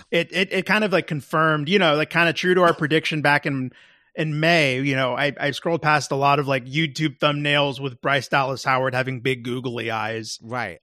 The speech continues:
Speaker 1: with, like, the headline, like, "What went wrong?"
Speaker 2: Right. Right.
Speaker 1: And it's, it's like a cottage industry.
Speaker 2: Yeah.
Speaker 1: And, but yeah, that, that, you know, not, not to, not to dig up that conversation again, but
Speaker 2: Right, right. But, um,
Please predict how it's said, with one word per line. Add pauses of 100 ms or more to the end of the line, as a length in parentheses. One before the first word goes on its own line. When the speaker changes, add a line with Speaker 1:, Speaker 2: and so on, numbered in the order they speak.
Speaker 1:
with,
like, (260)
the
headline,
like,
"What
went
wrong?"
Speaker 2:
Right. (240)
Right.
Speaker 1:
And (400)
it's,
it's
like
a
cottage
industry. (140)
Speaker 2:
Yeah. (580)
Speaker 1:
And, (920)
but
yeah, (100)
that,
that,
you
know,
not,
not
to,
not
to
dig
up
that
conversation
again,
but
Speaker 2:
Right,
right. (280)
But,
um,